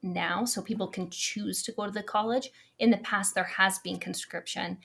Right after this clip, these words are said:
However, the Riders' Quadrant has always been by choice, even during those times.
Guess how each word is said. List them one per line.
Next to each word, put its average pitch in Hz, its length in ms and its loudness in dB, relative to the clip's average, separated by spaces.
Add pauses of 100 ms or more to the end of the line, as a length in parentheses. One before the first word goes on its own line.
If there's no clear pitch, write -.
(140)
However, 190 880 4 (840)
the 196 140 0
Riders' 190 460 6
Quadrant 180 460 2
has 180 220 -2 (240)
always 185 560 2
been 170 280 -6
by - 180 0
choice, - 440 -4
even 180 300 -4
during 170 280 -4
those 175 200 -4
times. - 680 -6